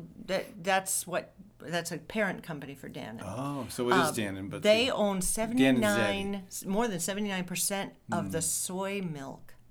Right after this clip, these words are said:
Speaker 1: market.
Speaker 2: Seventy-nine percent?
Speaker 1: Yep.
Speaker 2: Soy milk.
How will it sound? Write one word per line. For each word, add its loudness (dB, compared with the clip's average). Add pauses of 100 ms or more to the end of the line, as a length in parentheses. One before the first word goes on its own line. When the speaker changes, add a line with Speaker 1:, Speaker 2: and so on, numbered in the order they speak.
(140)
Speaker 1:
market. -12 (840)
Speaker 2:
Seventy-nine 6
percent? -2
Speaker 1:
Yep. -2 (140)
Speaker 2:
Soy 4
milk. 0